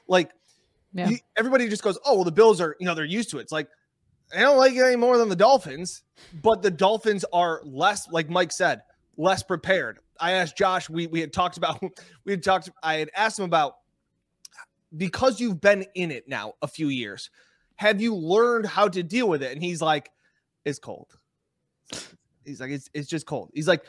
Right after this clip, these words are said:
Speaker 1: "You learn how to do a couple more layers." He's like, "You try and maybe you figure out whether you put icy hot on your toes to keep them warm." They,
Speaker 2: Yeah.
Speaker 1: they, they were outside yesterday.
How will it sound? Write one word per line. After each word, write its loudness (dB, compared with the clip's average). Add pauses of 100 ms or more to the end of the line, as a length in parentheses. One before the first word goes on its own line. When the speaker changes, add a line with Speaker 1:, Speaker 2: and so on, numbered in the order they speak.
(280)
Speaker 1:
"You -8
learn 4
how 2
to 0
do 2
a 0
couple 0
more 4
layers." 2
He's -6
like, -4
"You -8
try -2
and -6
maybe -6
you -12
figure -2
out 2
whether -2
you -6
put -8
icy -2
hot 0
on -2
your -4
toes 4
to -6
keep -10
them 2
warm." 0 (280)
They, 2
Speaker 2:
Yeah. 2 (160)
Speaker 1:
they, 8
they -2
were 0
outside 0
yesterday. -2